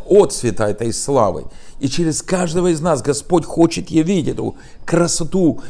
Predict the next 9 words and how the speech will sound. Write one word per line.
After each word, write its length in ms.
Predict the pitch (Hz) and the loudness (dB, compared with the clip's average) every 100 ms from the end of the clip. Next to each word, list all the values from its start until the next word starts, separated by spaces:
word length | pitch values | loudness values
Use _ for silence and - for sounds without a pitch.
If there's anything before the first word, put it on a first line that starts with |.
| - - | -10 -6
и 120 | 151 | -4
честь 400 | - 196 135 - | 0 4 4 4
самого 380 | 151 135 143 139 | 2 4 4 4
себя. 500 | - 143 127 107 - - - - - - - - - - - | 2 4 4 4 -8 -12 -16 -18 -18 -18 -20 -20 -20 -18 -14
Красоту 840 | - 156 165 - 170 190 202 147 - | 0 2 2 0 -4 -2 -2 -2 -4
и 120 | 160 | -8
честь 640 | 151 - - 185 135 117 - | -6 -8 -4 -4 -4 -4 -6
самого 420 | 127 127 139 123 | -4 -4 -2 -4
себя. 360 | - 120 107 | -4 -4 -4